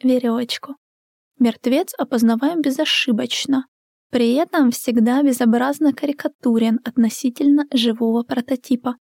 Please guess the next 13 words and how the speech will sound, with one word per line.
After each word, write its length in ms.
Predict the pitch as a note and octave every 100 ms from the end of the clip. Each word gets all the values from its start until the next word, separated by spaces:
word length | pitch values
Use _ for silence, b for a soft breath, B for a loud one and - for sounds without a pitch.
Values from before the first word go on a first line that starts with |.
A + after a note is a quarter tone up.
| _ _ _ _ -
Так 360 | D#4 E4+ - -
мой 420 | B3+ A#3+ B3 B3
за 220 | A#3+ B3
малым 400 | A#3+ B3 B3 A#3+
мне 260 | A#3 A#3 A#3
двухметровый 600 | A3+ - A#3+ A#3+ A#3 A#3
Гоша 460 | A#3 D#4 E4 C4+ A#3
в 80 | -
покойничном 680 | A#3 - B3 B3+ B3 B3+ A#3
сне 320 | - C#4 E4+ -
обратился 800 | C4 A#3+ A#3+ C#4+ D4 - D4 D4 _
в 120 | - -
крошку 760 | - A#3 A3+ - - - B3